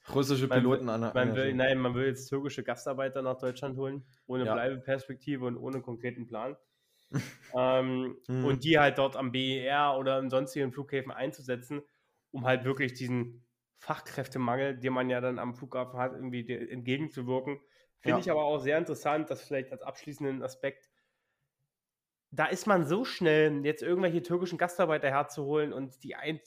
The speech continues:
Speaker 2: die dürfen hier sofort arbeiten und alles kein Problem und Hauptsache
Speaker 1: Ich glaub,
Speaker 2: der Flug
Speaker 1: innerhalb von sechs Wochen sollte das passieren.
Speaker 2: Ja, ja, Hauptsache der
Speaker 1: Mhm.
Speaker 2: Flug, Hauptsache das Ganze funktioniert, Hauptsache unsere, unsere Deutschen können in Urlaub fliegen und die können nach Malle fliegen und sonst da wohin.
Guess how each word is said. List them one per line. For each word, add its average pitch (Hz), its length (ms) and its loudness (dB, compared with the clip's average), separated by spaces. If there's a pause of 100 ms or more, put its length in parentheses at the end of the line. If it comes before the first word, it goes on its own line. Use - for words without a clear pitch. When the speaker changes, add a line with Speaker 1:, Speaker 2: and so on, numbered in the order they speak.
Speaker 2:
die 143 140 -10
dürfen 175 280 2
hier 165 100 0
sofort 165 400 -2
arbeiten 156 500 0
und 143 120 -2
alles 165 320 -2
kein 151 200 0
Problem 143 460 -2
und 135 140 -2
Hauptsache 156 300 -6
Speaker 1:
Ich 156 40 -2
glaub, 123 80 6
Speaker 2:
der 120 60 6
Flug 139 60 4
Speaker 1:
innerhalb 147 260 8
von 135 200 4
sechs 131 380 0
Wochen 139 240 2
sollte 110 300 0
das 104 180 -4
passieren. 104 640 -6
Speaker 2:
Ja, 135 160 2
ja, 135 280 2
Hauptsache 160 360 0
der 151 80 6
Speaker 1:
Mhm. 120 80 0
Speaker 2:
Flug, 175 260 -4
Hauptsache 156 320 2
das 151 140 0
Ganze 160 260 0
funktioniert, 170 680 0
Hauptsache 160 320 0
unsere, 156 360 0
unsere 156 240 -2
Deutschen 151 360 0
können 156 260 -2
in - 40 -6
Urlaub 175 260 2
fliegen 156 260 -2
und 147 100 -2
die 143 100 -6
können 156 160 -2
nach 151 140 0
Malle 147 260 2
fliegen 156 320 -4
und 139 100 0
sonst 131 220 -4
da 165 180 2
wohin. 147 300 0